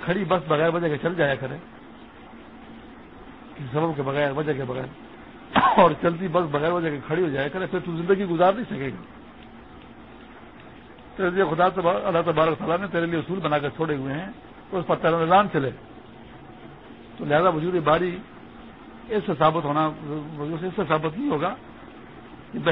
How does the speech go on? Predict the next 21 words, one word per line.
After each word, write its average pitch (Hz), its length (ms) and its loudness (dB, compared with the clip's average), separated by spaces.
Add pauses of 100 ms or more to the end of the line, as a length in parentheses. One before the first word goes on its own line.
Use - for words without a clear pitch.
سبب 175 260 4
کام 175 300 6
ہو 156 120 4
اور 151 80 4
بے 147 200 2
اصول 160 400 0
کام 160 280 2
ہو، 143 80 0
بے 135 120 -2
تکے 139 260 -4
کام 147 240 2
ہو، 143 60 0
اس 127 100 -4
سے 147 60 -4
وجود 131 360 -4
باری 123 260 -2
ثابت 127 260 -10
ہو، 185 60 -10
ایسی 160 220 -10
بات 131 240 -10
نہیں۔ 233 100 -10